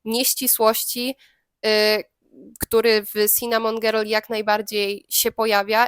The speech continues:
i tego, że czytając nie mogłam po prostu się wyzbyć przekonania, że ta książka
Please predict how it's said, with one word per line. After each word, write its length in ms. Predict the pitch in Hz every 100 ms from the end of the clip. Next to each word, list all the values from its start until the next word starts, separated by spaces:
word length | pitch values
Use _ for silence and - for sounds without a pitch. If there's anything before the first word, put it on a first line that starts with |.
| -
i 180 | 240 233
tego, 280 | 247 247 294
że 120 | 262
czytając 580 | - 233 214 220 233 -
nie 160 | 220 233
mogłam 340 | 254 254 277
po 100 | 262
prostu 320 | 226 233 - 233
się 140 | 226
wyzbyć 340 | 226 226 226
przekonania, 720 | - 233 247 220 208 214 220 240 - _ -
że 400 | 214 214 214 226 _ _ _ _ _ _ _ _ _ _ _ _ -
ta 160 | 254
książka 760 | 254 - 247 240 - 254 262